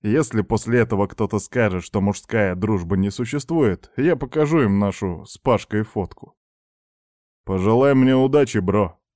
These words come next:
хлопнул по подставленной Пашкой ладони и двинулся в сторону кухни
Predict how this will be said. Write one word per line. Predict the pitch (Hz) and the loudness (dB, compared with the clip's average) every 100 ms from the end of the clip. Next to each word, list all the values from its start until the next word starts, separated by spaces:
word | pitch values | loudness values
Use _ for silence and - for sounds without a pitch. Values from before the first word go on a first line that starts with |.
| _ - | _ -4
хлопнул | 107 123 117 101 | 0 2 2 -2
по | 90 101 | -2 -2
подставленной | 104 95 - 113 98 92 95 | -2 -4 -2 0 0 0 -2
Пашкой | - 104 - 98 | -2 -4 -4 -4
ладони | 101 127 156 143 110 | 0 0 0 2 2
и | |
двинулся | 101 117 135 110 95 104 | 2 0 2 0 0 -4
в | 92 | -6
сторону | - 110 104 104 | -2 0 2 0
кухни | 113 120 - 127 | -2 -6 -8 -14